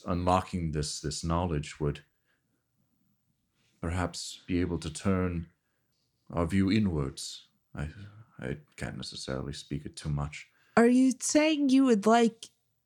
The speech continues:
Speaker 2: an A I to teach you about humanity? Because I have some notes.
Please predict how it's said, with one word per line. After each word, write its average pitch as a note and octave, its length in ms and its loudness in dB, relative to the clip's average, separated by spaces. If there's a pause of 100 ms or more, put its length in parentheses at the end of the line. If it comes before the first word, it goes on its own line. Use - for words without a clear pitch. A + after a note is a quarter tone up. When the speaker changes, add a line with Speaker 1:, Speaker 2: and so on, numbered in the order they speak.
(500)
Speaker 2:
an G#3 240 6 (100)
A G#3+ 240 6
I A3+ 440 6
to G3 180 2 (100)
teach A3 380 4
you G#3 320 6
about F#3 680 4
humanity? G3 840 4
Because - 360 -2
I A#3+ 100 6
have G#3 200 4
some E3 200 2
notes. - 480 4